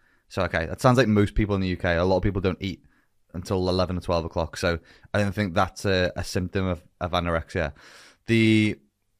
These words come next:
other thing, thing that she said was that, "I am fat because I'm starving myself," which is bullshit, because what she probably should have came out and said is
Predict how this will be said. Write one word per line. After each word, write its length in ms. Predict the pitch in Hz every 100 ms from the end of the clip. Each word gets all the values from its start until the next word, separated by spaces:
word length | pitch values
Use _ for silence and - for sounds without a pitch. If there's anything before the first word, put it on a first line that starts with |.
| _ _ - _ _ _ _ _ 120
other 240 | 117 120
thing, 360 | - 120 113 104
thing 340 | - 117 110
that 120 | 104
she 100 | -
said 240 | 107 107 95
was 220 | 92 85
that, 200 | 90 -
"I 140 | 101 101
am 120 | 98
fat 380 | - 104 95 -
because 260 | 98 - 95
I'm 160 | 92 85
starving 540 | - 87 85 85 90
myself," 460 | 90 82 87 82 -
which 140 | 82
is 60 | 82
bullshit, 520 | - 76 76 82 80
because 400 | 85 87 82 - - - - - - - _ _ _ -
what 320 | 127 123 123
she 100 | 135
probably 260 | 123 113 113
should 260 | - 110
have 80 | 101
came 180 | 113 110
out 60 | 104
and 100 | 104
said 140 | 92
is 180 | 90